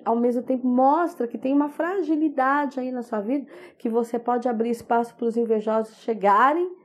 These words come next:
e melar essa fase da tua felicidade. Então, só divida essa felicidade com aqueles que você sabe que é seu parceiro de verdade, que vibra por você em qualquer momento, em qualquer instância da sua vida.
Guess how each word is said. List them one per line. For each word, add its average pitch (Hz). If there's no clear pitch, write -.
e 220
melar 240
essa 277
fase 220
da 233
tua 247
felicidade. 240
Então, 269
só 302
divida 302
essa 294
felicidade 214
com -
aqueles 214
que -
você 214
sabe 208
que -
é 214
seu 262
parceiro 262
de 226
verdade, 220
que 226
vibra 226
por 233
você 240
em 196
qualquer 226
momento, 220
em -
qualquer 226
instância 226
da 220
sua 226
vida. 147